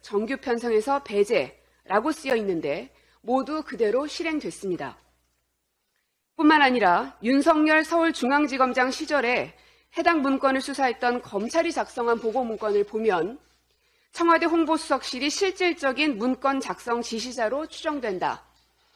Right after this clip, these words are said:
방송사 장악의 계획을 세운 것으로 판단된다라고 적혀 있습니다.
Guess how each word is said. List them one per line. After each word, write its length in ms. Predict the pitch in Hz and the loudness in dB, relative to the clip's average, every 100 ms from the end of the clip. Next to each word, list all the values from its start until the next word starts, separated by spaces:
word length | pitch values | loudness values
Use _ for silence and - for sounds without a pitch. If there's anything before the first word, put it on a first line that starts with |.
| _ _ _ _ | _ _ _ _
방송사 520 | - 233 285 320 320 294 | 2 2 4 4 4 2
장악의 400 | 262 240 240 240 | 4 2 2 0
계획을 420 | 220 202 277 320 | 2 2 2 0
세운 320 | 349 339 320 | 0 0 0
것으로 260 | 247 277 262 | 0 -2 -6
판단된다라고 1400 | 349 311 302 254 190 190 156 - - _ - 196 202 349 | -4 -2 0 -2 -2 0 0 -2 -8 _ -10 -6 -2 -2
적혀 260 | 240 220 | -4 -6
있습니다. 540 | 196 - 202 165 131 | -8 -8 -12 -12 -14